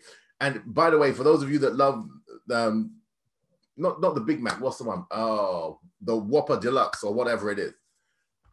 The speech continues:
Fifteen hundred calories in one burger. If I don't get it,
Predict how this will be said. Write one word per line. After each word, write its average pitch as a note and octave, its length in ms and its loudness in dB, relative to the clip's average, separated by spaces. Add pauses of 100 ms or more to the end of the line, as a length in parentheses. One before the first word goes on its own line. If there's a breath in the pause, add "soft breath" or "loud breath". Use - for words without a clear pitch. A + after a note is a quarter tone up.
(160)
Fifteen F#3+ 480 0
hundred D3+ 320 0
calories C3+ 440 0
in G#2+ 140 -2
one B2 200 -2
burger. G#2 340 0 (280 loud breath)
If C#3+ 160 -2
I C3 80 0
don't D#3+ 340 4
get E3 180 4
it, G#2+ 220 -6